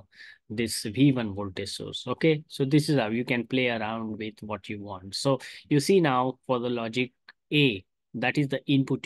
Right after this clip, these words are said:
A, I am applying a clock of one megahertz, and to logic, uh, to input B, I am applying the clock of zero point five megahertz or, uh, right,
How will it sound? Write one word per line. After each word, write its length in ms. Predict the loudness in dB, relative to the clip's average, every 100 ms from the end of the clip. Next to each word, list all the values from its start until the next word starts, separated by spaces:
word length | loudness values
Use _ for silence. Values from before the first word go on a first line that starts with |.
| -2
A, 440 | 0 2 -2 -6 -8
I 160 | -6 -6
am 100 | -6
applying 640 | -4 -2 0 0 0 0
a 140 | -4 -4
clock 280 | -2 -2 -2
of 160 | -4 -6
one 320 | -4 -2 0
megahertz, 720 | -2 -4 -8 -8 -8 -8 -10 -14 -20 _ -20 -20 -20 -8
and 580 | -4 -2 -2 -4 -6 -10 -12 -8 0
to 160 | 4
logic, 440 | 4 2 0 -4 -6 -6
uh, 200 | -6 -4 2
to 120 | 4
input 400 | 4 2 -4 -4
B, 260 | -4 -4 -6
I 60 |
am 160 | -8 -10
applying 600 | -10 -4 0 2 2 0
the 420 | -6 -10 -12 -14 -20 _ _
clock 240 | -8 -8 -8
of 180 | -12 -14 -8
zero 240 | -6 -6
point 320 | -6 -8 -8 -8
five 260 | -4 -2 -2
megahertz 720 | -2 -4 -8 -10 -12 -12 -12
or, 560 | -10 -8 -10 -12 -16 -16
uh, 120 | -16
right, 380 | -12 -6 -4 -4